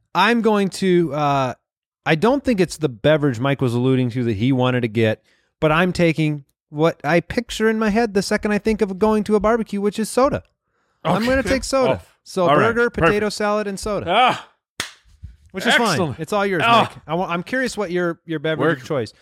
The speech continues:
Speaker 2: we're coming up aces over here, everybody. I get to finish off my draft, so I've started with the ribs. I got the beans.
Speaker 1: Yeah,
Speaker 2: I
Speaker 1: that's
Speaker 2: will
Speaker 1: great.
Speaker 2: take, I will take the other side. Uh, I would have taken potato salad one hundred percent. I'm not gonna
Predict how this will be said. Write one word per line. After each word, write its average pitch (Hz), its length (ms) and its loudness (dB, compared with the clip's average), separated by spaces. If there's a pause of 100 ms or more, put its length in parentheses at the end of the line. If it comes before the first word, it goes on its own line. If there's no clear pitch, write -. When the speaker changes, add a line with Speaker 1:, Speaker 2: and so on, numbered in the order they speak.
(100)
Speaker 2:
we're 170 220 2
coming 208 320 2
up 190 180 2
aces 170 460 0
over 147 240 2
here, 143 220 2
everybody. 127 640 2 (360)
I 117 220 -2
get 139 180 -4
to 147 80 -6
finish 165 340 -2
off 151 200 0
my 139 160 -2
draft, 127 420 2
so 127 100 -4
I've 113 140 0
started 160 460 0
with 127 100 -10
the 127 80 -12
ribs. 156 640 0 (360)
I 220 200 2
got 185 320 2
the 127 80 -4
beans. 143 580 -2
Speaker 1:
Yeah, 165 140 0
Speaker 2:
I 143 40 2
Speaker 1:
that's 151 100 0
Speaker 2:
will 151 80 -2
Speaker 1:
great. 165 140 2
Speaker 2:
take, - 360 -6 (400)
I 143 100 -4
will 139 140 -6
take 165 240 -6
the 160 160 -6
other 170 200 2
side. 151 540 -2 (480)
Uh, 120 340 2
I 127 220 -2
would 185 140 2
have 175 80 -2
taken 170 280 -2
potato 143 380 2
salad 131 320 4
one 120 140 -2
hundred 117 240 -2
percent. 123 300 -4
I'm 113 40 -4
not 113 160 -4
gonna 104 240 -6